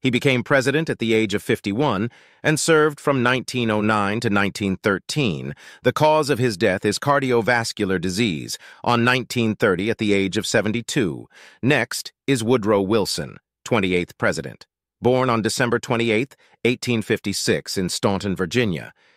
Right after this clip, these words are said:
He took his degree at Princeton University, University of Virginia School of Law,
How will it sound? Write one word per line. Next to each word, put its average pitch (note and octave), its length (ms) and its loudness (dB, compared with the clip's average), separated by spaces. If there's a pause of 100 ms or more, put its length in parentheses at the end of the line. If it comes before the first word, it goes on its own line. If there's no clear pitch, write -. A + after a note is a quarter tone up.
(240)
He C#3+ 120 0
took E3+ 180 0
his D#3 140 0
degree C3+ 340 0
at A#2 140 -2
Princeton C3 420 -2
University, A2+ 800 -2 (120)
University A#2 680 0
of G2+ 100 -2
Virginia A2 440 0
School G#2+ 360 -2
of F#2 140 -4
Law, G#2 400 -2